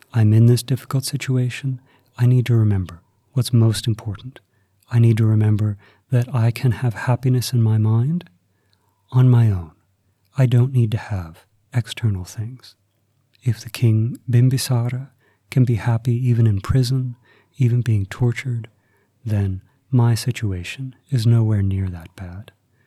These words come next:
Why don't I find ways to collect merit like the king did?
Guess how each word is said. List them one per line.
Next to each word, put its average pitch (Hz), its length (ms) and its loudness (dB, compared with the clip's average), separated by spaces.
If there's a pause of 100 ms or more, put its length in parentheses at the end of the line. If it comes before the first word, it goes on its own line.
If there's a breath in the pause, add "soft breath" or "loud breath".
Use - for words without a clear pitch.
(200)
Why 123 160 2
don't 127 160 4
I 117 140 4
find 101 480 -2 (320 soft breath)
ways 98 480 -2
to - 80 -16
collect 107 400 -2
merit 98 400 -4 (340)
like 104 220 -6
the 120 80 -8
king 101 260 -2
did? 90 320 -14